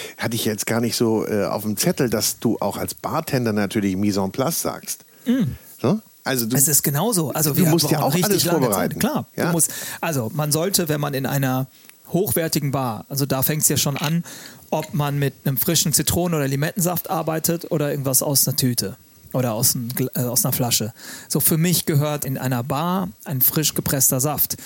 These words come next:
Speaker 2: Und je nachdem, in was für einer Bar man arbeitet, wenn da jetzt wirklich ordentlich viel, äh,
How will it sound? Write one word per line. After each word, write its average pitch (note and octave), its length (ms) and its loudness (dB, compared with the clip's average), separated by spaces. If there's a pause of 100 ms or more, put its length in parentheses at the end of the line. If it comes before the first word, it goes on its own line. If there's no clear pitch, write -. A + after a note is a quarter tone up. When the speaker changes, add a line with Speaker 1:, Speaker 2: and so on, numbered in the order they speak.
(360)
Speaker 2:
Und D#3 240 0
je E3 140 0
nachdem, E3 360 0
in D3+ 100 0
was D3+ 180 0
für D3+ 80 2
einer C#3+ 140 0
Bar C#3+ 200 -2
man B2+ 180 -2
arbeitet, D#3+ 560 -2
wenn C#3+ 120 0
da C#3+ 80 0
jetzt C#3 240 0
wirklich D3 500 0
ordentlich D#3 400 0
viel, D3+ 220 2
äh, D3 160 0